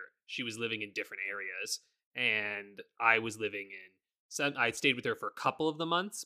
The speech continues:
but for a lot of the time, she just had to go on her own. So this year was kinda like, it was, like, a tough year, and, like, I thought of It Takes Two because, like, we also played it this year at the beginning of the year, and, like, that whole game is all about, like, the, the cooperation and the working together, and, like,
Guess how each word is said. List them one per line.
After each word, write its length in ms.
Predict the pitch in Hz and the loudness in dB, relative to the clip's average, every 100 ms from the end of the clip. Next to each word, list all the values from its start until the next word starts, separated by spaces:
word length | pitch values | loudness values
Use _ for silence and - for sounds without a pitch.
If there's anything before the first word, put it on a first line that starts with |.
| - | -4
but 240 | 120 104 - _ _ _ | -2 0 -2 _ _ _
for 280 | 123 113 113 | 2 4 2
a 80 | |
lot 240 | 113 117 127 | 6 8 8
of 60 | |
the 60 | 117 | 6
time, 280 | - 104 101 | 2 0 0
she 160 | - 107 | -8 -8
just 160 | 104 | -6
had 140 | 110 101 | -6 -6
to 40 | |
go 120 | 101 101 | -8 -6
on 140 | 98 | -6
her 60 | 90 | -6
own. 260 | 92 95 - _ _ _ _ | -10 -14 -20 _ _ _ _
So 120 | - | -2
this 180 | 190 285 | 0 2
year 120 | 247 | 4
was 100 | 214 208 | 4 8
kinda 240 | 160 151 | 8 10
like, 220 | 135 120 - | 8 6 2
it 60 | |
was, 120 | 165 165 | -2 2
like, 200 | 143 - | 0 0
a 60 | 190 | -4
tough 280 | - 240 147 | 6 6 6
year, 360 | 143 127 120 - | 4 6 2 2
and, 200 | 131 131 | 2 4
like, 180 | 127 - | 4 6
I 80 | 160 | 4
thought 200 | 262 254 | 6 6
of 80 | 196 | 4
It 100 | 175 | 2
Takes 220 | 160 - | 0 2
Two 180 | 143 131 | 0 2
because, 280 | 123 131 120 | 0 0 0
like, 120 | 117 | 2
we 80 | 165 | 2
also 200 | 190 123 | 2 0
played 300 | - 120 139 | 2 6 6
it 80 | 147 | 4
this 160 | 151 | -2
year 100 | 165 165 | 0 0
at 40 | |
the 40 | - | -2
beginning 220 | 156 156 | -8 -6
of 40 | |
the 60 | 151 | -4
year, 360 | 147 147 147 - | 0 2 0 -2
and, 100 | 147 | -2
like, 160 | 147 147 | 0 4
that 140 | 165 | 4
whole 240 | - 208 | 4 0
game 260 | 165 147 135 | 6 6 6
is 80 | 117 | 0
all 180 | 110 120 | -2 0
about, 280 | 117 113 | -2 -4
like, 240 | 120 107 - | -4 -8 -6
the, 200 | 110 104 101 _ _ - | -2 -2 -4 _ _ -12
the 60 | |
cooperation 760 | - 131 120 123 110 113 - 117 | -2 4 4 4 2 2 2 -4
and 80 | |
the 60 | 107 | -6
working 300 | 107 107 104 | -6 -6 -8
together, 580 | 104 104 107 117 117 110 | -6 -4 0 0 0 -2
and, 120 | 117 113 | -6 -4
like, 200 | 110 | -6